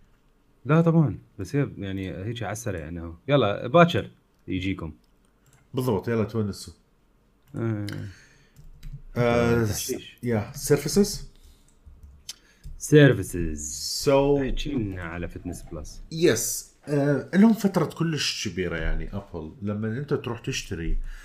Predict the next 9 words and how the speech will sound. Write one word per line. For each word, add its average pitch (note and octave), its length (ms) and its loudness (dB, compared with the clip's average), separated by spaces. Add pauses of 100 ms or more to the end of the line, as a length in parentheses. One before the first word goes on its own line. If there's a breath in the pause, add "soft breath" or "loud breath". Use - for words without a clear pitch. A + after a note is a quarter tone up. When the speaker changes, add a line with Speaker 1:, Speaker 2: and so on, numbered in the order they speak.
(300 loud breath)
Speaker 2:
الجهاز، G2+ 920 -4
آه، E2+ 380 -8
مال E2+ 440 -8
نسخة A2 400 -6
النايكي، F2 680 -4 (340)
مال E2 260 -4
ال-، D#2+ 420 -6
الابل E2+ 380 0
واتش، D#2 320 -4